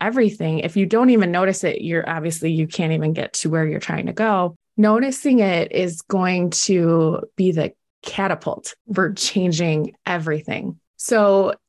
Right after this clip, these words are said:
do you have any tips for how someone might be able to stop and notice whether they're judging themselves or judging others in the moment. Like, is there a, s-, like, almost like a pattern interrupt that people could do other than just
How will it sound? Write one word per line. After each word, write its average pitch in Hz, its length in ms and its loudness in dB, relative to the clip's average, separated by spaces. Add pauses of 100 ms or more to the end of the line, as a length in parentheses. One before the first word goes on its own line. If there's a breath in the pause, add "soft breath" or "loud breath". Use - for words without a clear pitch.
(100)
do 214 160 -2
you 220 120 2
have 294 180 0
any 277 220 4
tips - 640 -6
for 190 320 2
how 185 240 2
someone 185 400 0
might 165 200 0
be 180 140 0
able 165 220 0
to 170 180 -6
stop 160 460 -6
and 156 260 0
notice 170 800 -2 (260)
whether 180 280 2
they're 175 140 2
judging 175 400 -2
themselves 165 760 -2 (200)
or 180 120 0
judging 165 480 0
others 160 680 -2 (140)
in 190 180 2
the 165 80 2
moment. 165 340 0
Like, 180 220 -2
is 226 160 -2
there 285 280 4
a, 254 160 -2 (260 loud breath)
s-, - 320 -8
like, 196 260 2
almost 254 240 4
like 240 100 2
a 175 80 0
pattern 190 520 -2
interrupt 165 680 -4
that 165 240 0 (440)
people 196 340 -2
could 160 380 -4
do 208 340 2
other 196 320 2
than 185 220 0
just 175 400 -4